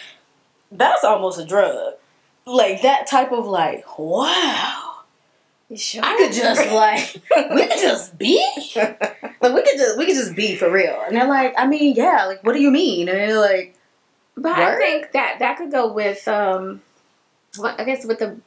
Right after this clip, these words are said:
Speaker 2: you know, once you get in a black relationship, I feel like you could have that ease also,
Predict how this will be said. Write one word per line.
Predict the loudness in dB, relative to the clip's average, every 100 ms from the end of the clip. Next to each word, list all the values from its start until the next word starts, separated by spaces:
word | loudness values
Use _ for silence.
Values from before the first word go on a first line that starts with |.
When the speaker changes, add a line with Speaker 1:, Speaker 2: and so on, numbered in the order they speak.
| _
Speaker 2:
you | -10 -6
know, | -4
once | -4 -6
you | -6
get | -6 -4
in | -6
a | -8
black | -10 -6 -2 -2 -4
relationship, | -4 -2 -4 -10 -8 -8 -4
I | -4
feel | -4 0 2
like | 4 0 -4
you | -10 -4
could | -2
have | -2 -2 0
that | 0 -2 -4
ease | -10 -4
also, | -2 -2 -2 -2 0 -2 -8